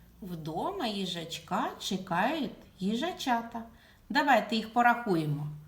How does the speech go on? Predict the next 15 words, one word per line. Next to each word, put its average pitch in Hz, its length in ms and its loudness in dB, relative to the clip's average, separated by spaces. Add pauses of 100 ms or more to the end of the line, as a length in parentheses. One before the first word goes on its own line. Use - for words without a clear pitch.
(260)
Один, 202 760 2
два, 185 680 4 (140)
три, 233 460 0 (220)
чотири. 170 720 -2 (380)
Всього 175 840 0 (300)
чотири 254 680 -4
їжачат. 185 720 -2 (1800)
Скільки 285 500 -4
яблук 180 640 0
приніс 202 540 0
їжак? 190 600 -2 (160)
Давайте 165 520 0
порахуємо. 330 840 2 (680)
Один, 180 680 2
два, 156 540 4